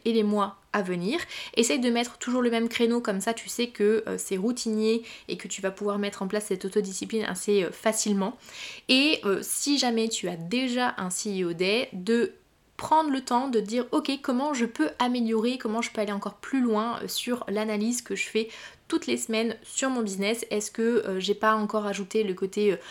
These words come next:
mental, savoir comment je me sens, et cetera. » Je dis ça parce que <laughs> je sais qu'on a tendance à zapper cette partie qui me paraît pourtant essentielle. Est-ce qu'il y a des aspects de mon business que, euh, je ne prends pas encore le temps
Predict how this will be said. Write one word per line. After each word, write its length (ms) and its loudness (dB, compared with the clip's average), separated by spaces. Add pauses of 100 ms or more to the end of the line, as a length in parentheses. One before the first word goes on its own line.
(140)
mental, 680 0
savoir 280 -2
comment 180 -4
je 140 -2
me 80 0
sens, 260 -2
et 60 -6
cetera. » 500 -2
Je 140 -2
dis 100 -4
ça 180 -2
parce 160 -8
que 100 -4 (120)
<laughs> 140 -8
je 180 -6
sais 320 -4
qu'on 220 -10
a 60 -2
tendance 420 -6
à 100 -2
zapper 300 -2
cette 180 -4
partie 360 -10 (360)
qui 140 -2
me 120 0
paraît 260 0
pourtant 360 -4 (220)
essentielle. 600 2 (280)
Est-ce 180 2
qu'il 320 2
y 80 4
a 60 8
des 180 4
aspects 260 2
de 160 2
mon 60 -2
business 380 -2
que, 340 2
euh, 160 -4
je 140 -2
ne 160 0
prends 180 -4
pas 140 2
encore 320 2
le 100 4
temps 300 0